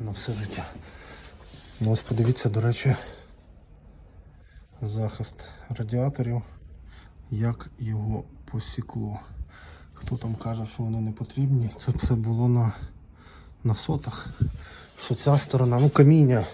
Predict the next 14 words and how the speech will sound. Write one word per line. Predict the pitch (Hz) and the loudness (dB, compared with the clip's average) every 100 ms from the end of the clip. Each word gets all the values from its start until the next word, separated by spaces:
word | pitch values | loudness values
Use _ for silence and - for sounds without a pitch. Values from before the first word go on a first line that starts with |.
| - | -6
уявіть, | 117 117 113 - | -2 0 -2 -4
десь | 120 123 | -4 -4
якісь | 127 - 120 - - - - - - | -4 -6 -8 -8 -12 -14 -18 -20 -6
двіжухи, | 120 117 120 127 123 | 0 0 2 0 2
воно | 110 | 2
ж | 117 | 0
все | - 117 | -2 -2
вилітає. | 117 113 - 104 107 - - - - - - - - - - - - - - - - | 0 -2 -2 -4 -4 -10 -16 -20 -20 -20 -20 -20 -20 -20 -20 -20 -20 -20 -20 -14 -10
Посічений | 104 - 131 127 139 123 120 - - - - - - | -10 -4 -4 -2 0 0 0 -4 -14 -20 -20 -20 -12
нормально. | 123 120 120 113 104 104 - - - - - - - - - - - | -6 -4 -2 -2 -4 -6 -10 -20 -20 -20 -20 -20 -20 -20 -20 -20 -18
Тому | - 107 113 120 120 - - - - - - - - | -6 -2 0 -2 -4 -10 -20 -16 -10 -8 -10 -14 -12
рекомендую | 117 110 120 123 127 110 104 | -10 -6 0 2 2 0 -4
такий | 104 - 117 | -8 -12 -10
захист. | 123 143 143 - - | -6 -6 -6 -14 -16